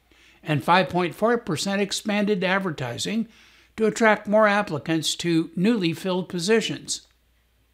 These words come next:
Among the other methods used by establishments to attract more applicants were starting to use recruiters and talent agencies, offering hiring bonuses, reducing the job's qualifications,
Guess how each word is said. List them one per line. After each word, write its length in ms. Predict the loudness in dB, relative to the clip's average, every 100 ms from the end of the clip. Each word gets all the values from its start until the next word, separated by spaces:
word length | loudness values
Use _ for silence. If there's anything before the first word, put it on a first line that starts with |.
| _ _ _ _ _ _ _ _ -20 -20
Among 360 | -2 2 4 6
the 140 | 6
other 200 | 6 6
methods 500 | 6 2 0 -4 -4
used 240 | -2 -2 -2
by 120 | -2
establishments 760 | -2 -2 -2 -2 -2 -2 -2 -2
to 120 | -6
attract 400 | -4 -2 -4 -4
more 160 | -2 0
applicants 560 | 0 -4 -4 -4 -4
were 480 | 0 2 2 0 -4 _ _ _ -20 -20 -8
starting 460 | 2 4 4 2
to 100 | 0
use 380 | 0 0 0 0
recruiters 880 | -2 -2 0 0 0 -4 -4 -6 _ _ _
and 180 | -4 0
talent 380 | 2 2 2 2
agencies, 720 | 0 -2 -6 -8 -8 -8 -10 _ _ _ -20 -20 _ -10 0
offering 420 | 2 2 0 0
hiring 440 | 0 0 2 0
bonuses, 680 | 0 -2 -4 -6 -6 -10 -10 _ _ _ _ _ _
reducing 540 | -4 2 4 4 2 2
the 100 | 2
job's 380 | 4 4 4
qualifications, 1000 | -2 0 0 0 -6 -4 -4 -2 -4 -4